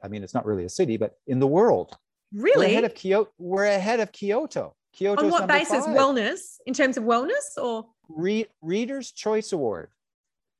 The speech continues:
Speaker 1: Reader's Choice Award. They ranked, uh, Ubud as number four in the world for culture and, uh, craftsmanship and, uh, spirituality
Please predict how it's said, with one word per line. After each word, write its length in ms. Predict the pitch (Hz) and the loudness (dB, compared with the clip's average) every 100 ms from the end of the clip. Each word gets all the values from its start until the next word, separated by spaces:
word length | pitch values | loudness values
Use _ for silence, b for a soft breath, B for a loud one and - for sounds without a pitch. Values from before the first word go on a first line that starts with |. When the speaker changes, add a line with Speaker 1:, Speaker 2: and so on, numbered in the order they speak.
| _ | _
Speaker 1:
Reader's 440 | 127 202 247 247 | -6 -4 -4 -10
Choice 380 | - 190 196 - | -6 -2 -2 -2
Award. 560 | 196 147 107 110 147 196 _ | -2 0 -2 -2 -6 -10 _
They 120 | 135 131 | -4 -4
ranked, 380 | 143 151 - 135 - _ _ _ _ _ | -2 -6 -8 -20 -20 _ _ _ _ _
uh, 260 | 120 120 117 | 0 0 0
Ubud 500 | 123 117 185 175 196 | -4 0 4 2 0
as 180 | 127 113 | -6 -4
number 260 | 131 147 160 | -4 -2 -4
four 440 | - 170 170 175 | -4 -2 0 -2
in 80 | 165 | -4
the 60 | 147 | -2
world 360 | 147 135 87 _ - | 0 0 -4 _ -8
for 100 | 123 | -8
culture 1040 | - 117 110 117 - 117 113 117 113 113 | -8 -2 0 0 -4 -2 0 0 0 -2
and, 220 | 101 95 - _ _ _ | -4 -8 -16 _ _ _
uh, 160 | 107 98 | -8 -6
craftsmanship 1500 | - - 123 123 - 120 113 110 - 113 113 113 113 110 113 _ - | -8 0 2 2 0 -6 -6 -6 -2 0 2 4 2 2 -2 _ -14
and, 460 | 104 104 98 98 - | -10 -10 -10 -14 -12
uh, 80 | 110 | -10
spirituality 1500 | 98 - 120 117 - 107 107 110 113 110 113 113 113 113 113 | -10 -2 0 0 0 2 4 2 2 0 0 0 0 0 -4